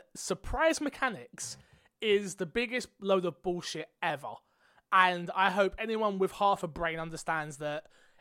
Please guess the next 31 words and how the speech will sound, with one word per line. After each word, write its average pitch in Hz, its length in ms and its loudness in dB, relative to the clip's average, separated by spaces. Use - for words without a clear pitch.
it, 180 160 -6
this 208 180 -4
is 208 120 -4
just 190 200 -4
executives 170 640 -4
trying 160 300 -6
to - 80 -16
be 143 100 -14
smart 156 520 -4
with 170 160 -8
their 156 140 -2
wording, 151 540 -6
and 160 120 -6
it's - 140 -8
ridiculous. 151 580 -12
I 220 160 8
will, 240 360 -2
I 185 140 4
am 190 100 -2
totally 226 320 -4
down 220 200 -4
to 240 120 -4
admit 214 380 -6
that 156 120 -4
opening 190 480 -2
a - 40 -6
loot 170 220 0
box 160 280 -4
or 139 100 -6
a 139 40 -8
pack - 400 -6